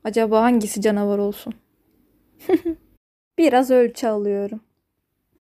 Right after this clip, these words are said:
Limoş da pek rahat vermiyor. Bütün işi ona mı kitlesem?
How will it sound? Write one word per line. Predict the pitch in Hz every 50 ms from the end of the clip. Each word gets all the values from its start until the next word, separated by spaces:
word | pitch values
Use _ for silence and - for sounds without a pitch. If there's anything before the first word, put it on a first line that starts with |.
| _ _ _ _ _ _ _ _ _ _ _ _ _ -
Limoş | 233 240 262 277 285 277 - - -
da | 247 240
pek | 302 285 277 -
rahat | 240 254 262 269 262 -
vermiyor. | 240 226 233 233 240 233 214 202 202 202 214 220
Bütün | 208 208 - 247 240
işi | 240 240 - 233
ona | 233 247 254
mı | 233 220
kitlesem? | 220 - - - 214 220 - - - 226